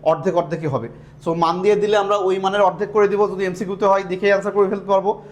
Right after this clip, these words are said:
তাহলে আমাদের এত কিছু করা লাগবে না, সবসময় এটা ফিক্সড। যেহেতু আমরা, দেখো, ধ্রুবক আকারে আসছে না, আমরা কোনো মান ব্যবহার করা লাগেনি, so এটা কিন্তু ফিক্সড। তাই একটা চার্জকে সমান দুই টুকরা বা সমান দুই ভাগে বিভক্ত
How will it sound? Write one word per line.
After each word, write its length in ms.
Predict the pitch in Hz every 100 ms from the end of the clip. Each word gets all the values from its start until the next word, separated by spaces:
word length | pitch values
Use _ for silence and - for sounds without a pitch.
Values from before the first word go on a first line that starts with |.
| - -
তাহলে 160 | 175
আমাদের 160 | 175 190
এত 60 | 190 185
কিছু 120 | 190
করা 120 | 196 185
লাগবে 140 | 180 190
না, 40 | 190
সবসময় 240 | 175 202 202
এটা 100 | 196
ফিক্সড। 240 | 185 - - - - - -
যেহেতু 180 | 156 170
আমরা, 120 | 196 196 196
দেখো, 120 | 190 151 143
ধ্রুবক 220 | 151 185 190
আকারে 160 | 196 190
আসছে 140 | 190 226
না, 40 | 220
আমরা 100 | 202
কোনো 100 | 196 190
মান 100 | 185
ব্যবহার 200 | 185 185 185
করা 100 | 175
লাগেনি, 220 | 151 131 120 - - -
so 40 | 185
এটা 80 | 190
কিন্তু 140 | 196 -
ফিক্সড। 240 | 165 - - - -
তাই 100 | 156 151
একটা 120 | 170 170
চার্জকে 340 | 156 - 226 359 - - -
সমান 260 | - 208 220 190
দুই 100 | 202 202
টুকরা 240 | 190 185 180
বা 80 | 214 - -
সমান 180 | 190 190 180
দুই 80 | 185
ভাগে 140 | 185 185
বিভক্ত 240 | 165 170